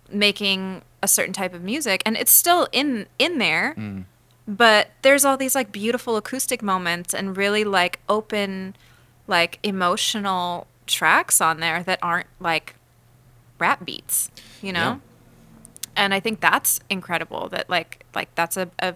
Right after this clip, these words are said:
Speaker 1: great example of sort of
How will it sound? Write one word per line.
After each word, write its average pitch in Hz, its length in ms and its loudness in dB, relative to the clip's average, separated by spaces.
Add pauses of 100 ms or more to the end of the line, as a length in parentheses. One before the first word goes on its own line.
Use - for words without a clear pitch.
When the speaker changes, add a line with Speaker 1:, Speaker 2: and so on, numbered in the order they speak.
(160)
Speaker 1:
great 170 360 -2
example 180 520 -6
of - 280 -10 (460)
sort 185 240 -2
of - 260 -8